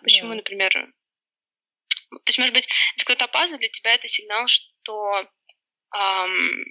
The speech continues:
Speaker 1: ну, сигнал пренебрежения, да?
Speaker 2: Да.
Speaker 1: То есть мной пренебрегают. Хорошо, допустим, тобой пренебрегают, ну, миллион людей, там,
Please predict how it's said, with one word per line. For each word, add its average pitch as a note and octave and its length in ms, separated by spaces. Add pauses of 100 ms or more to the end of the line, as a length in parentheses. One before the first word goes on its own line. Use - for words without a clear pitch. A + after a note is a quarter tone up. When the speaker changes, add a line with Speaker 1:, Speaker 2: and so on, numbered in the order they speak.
(500)
Speaker 1:
ну, A3 180
сигнал A3+ 320
пренебрежения, G3+ 800
да? E3+ 180
Speaker 2:
Да. G#3 260
Speaker 1:
То G#3 60
есть - 120
мной A3 160
пренебрегают. G3 680 (380)
Хорошо, A#3+ 360
допустим, A#3 420
тобой A3 220
пренебрегают, A3 680
ну, G#3 200
миллион A#3 400
людей, G#3+ 440
там, - 120